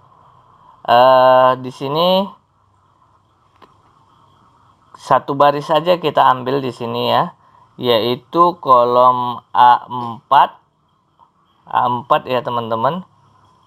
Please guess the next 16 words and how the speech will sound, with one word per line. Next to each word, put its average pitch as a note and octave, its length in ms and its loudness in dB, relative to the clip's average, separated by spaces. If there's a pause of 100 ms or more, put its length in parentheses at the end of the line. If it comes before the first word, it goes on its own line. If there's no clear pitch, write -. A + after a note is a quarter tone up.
(180)
Kita - 160 -14
geser B2+ 420 0 (540)
A - 320 0
empat C3+ 480 -2
sampai C#3+ 880 -2
F C3+ 240 -6
empat. A#2+ 560 -2 (880)
Jadi A#2+ 320 -6
satu C#3 240 -2
baris B2 400 0
ini C3+ 240 -8
nanti D3 560 -4
kita C3 240 -4
letak A#2+ 320 0
di A#2+ 160 -12
sini. A#2+ 320 -8